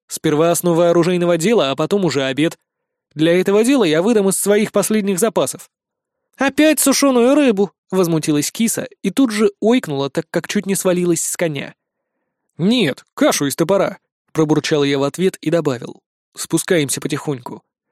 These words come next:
За спиной послышалось шушуканье девчат. «А каша из топора — это как?» неуверенным голосом спросила Рина.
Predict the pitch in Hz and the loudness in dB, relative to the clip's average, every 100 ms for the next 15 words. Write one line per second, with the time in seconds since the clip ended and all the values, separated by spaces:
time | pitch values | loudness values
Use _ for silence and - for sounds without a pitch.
0 | _ _ _ _ _ 170 185 - 220 294 | _ _ _ _ _ -4 -2 0 2 2
1 | - 180 208 202 208 190 - - 190 - | 0 -2 -2 0 0 0 -4 -6 -4 -2
2 | 180 175 170 170 170 - - - _ _ | -2 -2 -4 -4 -6 -8 -12 -18 _ _
3 | _ _ _ _ _ _ 269 269 294 - | _ _ _ _ _ _ -4 0 0 2
4 | 277 240 311 285 277 208 226 262 277 - | 2 0 -2 0 2 2 0 0 -4 0
5 | 262 180 - - _ _ _ - 180 165 | 0 0 -6 -20 _ _ _ -4 0 0
6 | 139 143 147 143 143 165 151 151 147 170 | 0 -2 -4 -4 -4 -2 -4 -6 -6 -4
7 | 143 147 143 151 131 - | -4 -2 -2 -2 -8 -16